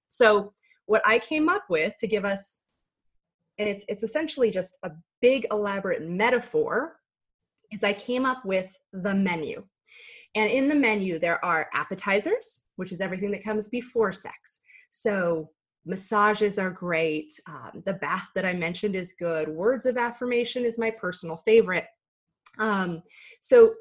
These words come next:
everything that gets you in the mood, everything that comes before, you know, the sex is what we typically think about, appetizers. The next one is side dishes. This is everything that comes in connection with,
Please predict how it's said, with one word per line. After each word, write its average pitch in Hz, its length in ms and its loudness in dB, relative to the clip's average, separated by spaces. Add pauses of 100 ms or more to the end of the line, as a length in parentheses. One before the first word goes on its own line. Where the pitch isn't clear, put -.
(100)
everything 294 640 -2
that - 260 -4
gets 226 280 -2
you 247 140 -2
in 226 140 2
the 226 40 2
mood, 190 340 0
everything 240 400 -4
that 226 120 -8
comes 202 240 -8
before, 190 680 -4 (240)
you 208 100 0
know, 170 180 0 (720)
the 175 360 0 (100)
sex - 540 -2
is 185 160 -6
what 185 100 -2
we 170 100 -4
typically 185 460 -6
think 170 260 -12
about, 165 280 -6 (500)
appetizers. 185 720 -2 (560)
The 214 80 6
next 220 340 0
one 302 140 -2
is 294 180 -4
side 247 300 -2
dishes. - 420 -6
This 294 140 -4
is 320 80 -4
everything 302 360 -4
that 285 140 -10
comes 277 600 -6 (480)
in 190 320 -2
connection 226 680 -2
with, 160 220 0